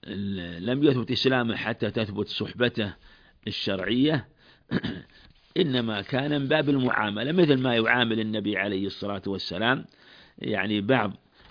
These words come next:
الكفار الذين في المدينة، وربما أنه عليه الصلاة والسلام عاملهم، بل ربما داخلهم وزارهم، وكما أنه دعاه يهودي إلى،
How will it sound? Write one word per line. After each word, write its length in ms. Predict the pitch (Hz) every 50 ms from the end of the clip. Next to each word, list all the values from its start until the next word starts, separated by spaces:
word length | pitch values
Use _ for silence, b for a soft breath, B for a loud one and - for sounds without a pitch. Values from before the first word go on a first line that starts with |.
| B B B -
الكفار 640 | 98 104 101 - - 107 - - - 123 117 107 104
الذين 400 | 98 98 95 98 107 104 101 90
في 80 | 101
المدينة، 560 | 101 98 95 92 92 101 107 113 135 131 127 135
وربما 680 | 160 175 156 127 110 117 107 104 107 104 101 95 - _ _ _ B B B B B B B B B - -
أنه 340 | 95 110 104 101 101 101 98
عليه 280 | 101 104 101 101 98
الصلاة 440 | 95 - - - 95 101 104 101 95 -
والسلام 600 | 101 95 95 92 - - - 92 95 107 104 98 90
عاملهم، 680 | 92 98 104 101 104 101 107 113 107 113 - 185 - -
بل 100 | 160 160
ربما 640 | 160 160 170 170 147 - 151 147 139 143 143 147 - - _ b b b b b b b -
داخلهم 760 | 127 135 127 - - 147 139 151 131 107 110 117 120 113 98 90 87 98 104 101 - - B B B B B B B -
وزارهم، 1000 | - 107 107 104 104 104 101 98 117 120 123 120 117 113 107 107 107 107 104 101 - - _ _ -
وكما 680 | 87 87 87 92 95 - - 113 110 113 117 110 101 110
أنه 580 | 113 110 110 107 92 101 101 101 101 98 101 - B B B B B B B B -
دعاه 420 | - 104 95 107 117 107 104 110 113
يهودي 640 | 107 90 113 117 113 107 101 110 113 107 107 98
إلى، 500 | 92 - 73 92 98 101 104 104 98 92